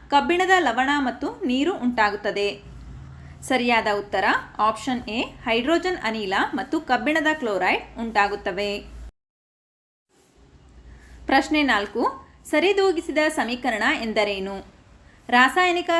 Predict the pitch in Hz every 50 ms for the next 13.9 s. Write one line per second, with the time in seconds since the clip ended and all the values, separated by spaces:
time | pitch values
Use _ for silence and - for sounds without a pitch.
0 | 339 330 277 233 247 247 247 269 240 226 214 202 196 190 185 190 214 302 453 -
1 | - - - - 240 254 262 - 247 269 415 - - 208 240 269 226 269 247 214
2 | 180 202 - 294 311 277 240 196 180 - - 202 202 196 202 - - - - -
3 | - - - - - 247 - - 202 190 202 269 440 - - - - - - -
4 | 285 294 294 - 403 440 415 - 294 269 277 277 294 294 262 277 269 277 277 277
5 | 269 269 226 202 214 214 247 269 311 359 330 285 269 254 247 254 - 254 214 202
6 | - - 202 240 370 - - - - 220 226 247 269 - 370 370 381 370 370 349
7 | 381 359 349 349 320 285 254 254 254 254 254 254 262 254 240 226 220 240 247 214
8 | 185 220 403 - - 254 220 240 - 330 349 370 320 240 233 247 277 320 - 240
9 | 196 - 202 - 415 - - - - - 247 254 269 302 359 403 403 - - 262
10 | 254 254 233 262 247 254 247 247 254 247 254 220 226 240 240 247 226 202 202 202
11 | 196 185 180 185 247 359 - 285 285 311 339 320 370 370 359 302 320 311 330 247
12 | 285 285 285 269 226 214 - - 269 262 262 269 254 269 262 - 254 226 233 220
13 | 233 254 214 196 190 214 269 415 359 277 233 208 196 196 190 190 202 202